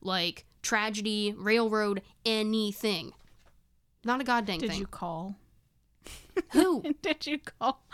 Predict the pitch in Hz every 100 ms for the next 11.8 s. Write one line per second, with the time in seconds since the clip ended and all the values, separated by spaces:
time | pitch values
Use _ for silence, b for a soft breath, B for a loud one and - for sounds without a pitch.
0 | B B - 247 240 254 294 214 220 233
1 | 208 - 180 202 - 226 370 359 226 -
2 | 262 285 294 392 392 339 269 208 196 -
3 | 214 202 - 226 226 233 226 - - 233
4 | 233 214 208 208 196 - 208 180 185 -
5 | 262 214 196 196 262 269 233 220 302 240
6 | - 254 247 220 208 202 202 208 240 214
7 | 226 185 214 170 170 165 180 - 190 196
8 | B B B B B - 214 220 214 214
9 | 214 220 208 202 202 214 214 214 202 202
10 | 196 190 190 185 180 185 - 214 214 226
11 | 233 220 208 208 214 240 220